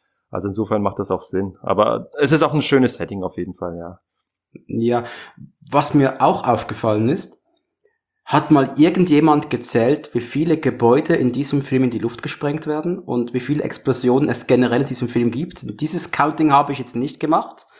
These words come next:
Speaker 1: Der, der Film beginnt ja mit einer Explosion. Der F-, die erste Szene im Film ist ein Hubschrauber, der nicht mal ganze zwei Sekunden, äh, Hubschrauber sein darf, bis er <laughs> in die Luft fliegt.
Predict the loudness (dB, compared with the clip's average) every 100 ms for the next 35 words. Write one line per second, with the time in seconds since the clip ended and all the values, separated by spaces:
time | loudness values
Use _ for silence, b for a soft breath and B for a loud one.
0 | b b -8 -8 2 2 4 2 2 4
1 | 2 4 0 4 2 2 -2 0 0 -2
2 | -6 -10 -4 -2 -2 -2 -4 -4 -10 -12
3 | -2 2 2 2 -6 0 0 2 -2 0
4 | 0 0 -2 0 -2 -4 0 4 4 4
5 | 0 -2 -4 0 0 -2 -6 -16 -20 -6
6 | -6 2 4 4 0 -2 -2 -2 2 2
7 | 4 0 0 -2 -2 -8 -6 -2 -2 -2
8 | -6 0 2 4 2 2 0 0 -2 -8
9 | 0 0 0 0 0 4 2 2 -2 -2
10 | -10 -8 -10